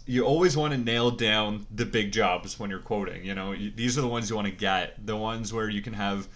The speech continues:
some consistent work and there's not a ton of setup. You set it up once and it just runs,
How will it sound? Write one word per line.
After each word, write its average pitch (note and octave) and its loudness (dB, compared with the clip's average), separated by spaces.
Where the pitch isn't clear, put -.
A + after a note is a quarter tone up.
some A2+ -4
consistent G#2 -2
work E3 4
and G#2+ -2
there's G#2 -6
not G#2+ -2
a G2+ -2
ton G2+ -6
of F#2 -6
setup. B2+ 2
You G#2 -6
set G#2 -4
it G2 -4
up G2 -8
once A2+ -4
and G#2 -6
it F#2+ -8
just - -10
runs, B2+ -2